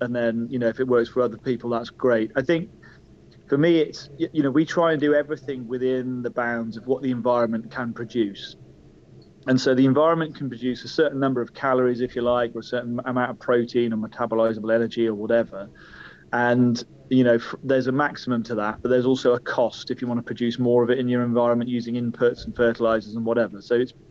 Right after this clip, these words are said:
basically coming down to, you know, we're an organic system,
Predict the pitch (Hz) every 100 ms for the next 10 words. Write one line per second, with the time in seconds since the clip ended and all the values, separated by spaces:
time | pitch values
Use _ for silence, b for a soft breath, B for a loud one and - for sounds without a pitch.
0 | - 156 175 - 127 117 B B B B
1 | - 143 139 131 131 127 127 - 117 113
2 | 113 B B - 117 110 123 120 117 139
3 | 131 127 131 131 - 120 117